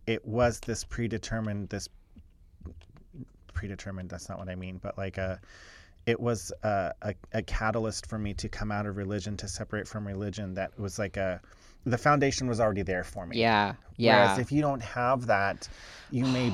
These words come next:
Speaker 1: be, it may be harder to find that catalyst. Like, what would that catalyst be for you? I th-, well, like you were saying, Prop eight was a catalyst for a lot of people who weren't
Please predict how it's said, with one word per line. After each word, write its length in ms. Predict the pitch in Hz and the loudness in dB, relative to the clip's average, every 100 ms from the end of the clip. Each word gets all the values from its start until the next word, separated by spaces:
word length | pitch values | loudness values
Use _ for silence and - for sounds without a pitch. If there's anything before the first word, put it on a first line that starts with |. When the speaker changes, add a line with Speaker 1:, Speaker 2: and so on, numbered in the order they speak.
| - | 2
Speaker 1:
be, 300 | 120 113 113 | 4 4 2
it 100 | 127 | 0
may 100 | 131 135 | 0 2
be 80 | 127 | 0
harder 460 | - 131 131 127 | 0 0 2 0
to 200 | 120 127 | -2 -8
find 460 | - - 117 127 127 | -6 -4 -2 -2 0
that 180 | 107 - | 0 4
catalyst. 640 | - 113 139 107 80 - | 2 4 0 0 -2 -4
Like, 160 | 110 | -4
what 180 | 113 123 | 0 0
would 140 | 127 117 | 0 0
that 180 | 110 | -2
catalyst 600 | - 120 120 135 113 - | -2 -6 -4 -4 -6 -8
be 160 | 117 127 | -6 -6
for 200 | - 127 | -6 -6
you? 160 | 101 90 | -6 -4
I 80 | 127 | -6
th-, 180 | - - | -6 -2
well, 260 | 135 127 | 2 4
like 220 | 127 127 135 | 4 2 0
you 80 | |
were 60 | 131 | -4
saying, 300 | - 147 147 | -2 -2 -2
Prop 280 | - 120 - | -2 -2 0
eight 220 | 127 156 | -2 -2
was 160 | 123 107 | -2 -4
a 60 | |
catalyst 460 | - 107 107 101 - | -2 0 0 -2 -2
for 100 | 101 | 0
a 40 | |
lot 140 | 98 95 | 2 0
of 80 | |
people 280 | - 104 110 | -4 -8 -6
who 120 | 101 | -4
weren't 380 | 117 120 139 185 | -2 0 0 -2